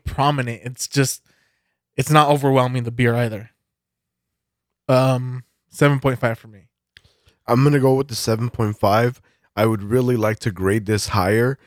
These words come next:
Speaker 2: um, but that would come with a little bit more on the A B V. And, um, I, I, I feel like it, it could certainly do with a little bit more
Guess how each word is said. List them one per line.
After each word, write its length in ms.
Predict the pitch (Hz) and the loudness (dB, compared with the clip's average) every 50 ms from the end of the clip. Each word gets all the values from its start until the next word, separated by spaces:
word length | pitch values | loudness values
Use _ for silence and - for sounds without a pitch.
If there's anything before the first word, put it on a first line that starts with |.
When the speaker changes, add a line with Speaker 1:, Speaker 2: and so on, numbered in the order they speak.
| _ _ _ _ - | _ _ _ _ -6
Speaker 2:
um, 460 | 90 92 95 95 95 92 92 95 98 90 | -2 0 2 4 2 2 0 -2 -4 -2
but 380 | - 101 95 95 98 92 - - | -2 0 0 0 0 -2 -4 -8
that 240 | 95 92 95 101 104 107 | -8 -4 -2 0 0 0
would 160 | 104 98 - | -2 -4 -4
come 280 | - 123 113 104 104 | -2 -2 -2 0 0
with 160 | 107 107 - - | -2 -4 -2 -2
a 60 | 110 | -2
little 260 | 101 104 101 104 98 | -2 0 0 -2 -2
bit 180 | 85 95 90 87 | -2 -4 -6 -4
more 420 | 95 92 95 101 98 95 90 - | -2 -2 0 0 0 0 -2 -4
on 160 | - 98 98 95 | -4 -6 -4 -4
the 160 | 95 - 95 | -6 -4 -4
A 80 | 98 92 | -4 -4
B 160 | 85 92 95 | -2 -2 -4
V. 340 | 90 104 123 131 147 156 151 _ _ _ _ _ _ _ _ - | -2 0 2 2 2 0 -2 _ _ _ _ _ _ _ _ -4
And, 500 | 101 113 110 107 104 104 107 104 101 92 | 0 2 2 4 4 2 2 0 0 0
um, 400 | 101 98 101 101 98 98 98 95 - - | 0 2 2 2 0 0 -2 -4 -4 -2
I, 280 | 104 101 76 90 110 110 | -2 -2 0 0 0 0
I, 60 | 101 - 95 | 0 -2 -4
I 60 | 110 | -6
feel 280 | - - - 131 127 120 | -6 -2 0 0 2 2
like 260 | 123 117 104 - _ - | 0 0 -2 -4 _ -6
it, 160 | 107 104 - - | -6 -6 -6 -6
it 160 | 107 101 - | -8 -8 -6
could 280 | - 123 101 95 - - | -4 -4 -4 -6 -8 -10
certainly 540 | - - - - 123 - 131 127 117 104 92 | -10 -4 0 0 0 0 2 0 0 0 0
do 340 | 76 82 90 101 120 151 - _ _ _ _ _ _ _ - | -2 -2 0 0 0 -2 -4 _ _ _ _ _ _ _ -2
with 220 | 110 107 - - | -2 -2 -2 -2
a 80 | 85 98 | -4 -2
little 420 | 104 107 104 113 135 147 143 139 | -2 -2 0 2 2 4 4 4
bit 240 | 131 120 131 123 107 | 2 2 0 -2 0
more 460 | 110 110 110 110 110 110 110 107 - | -2 -4 -2 0 0 2 0 0 -2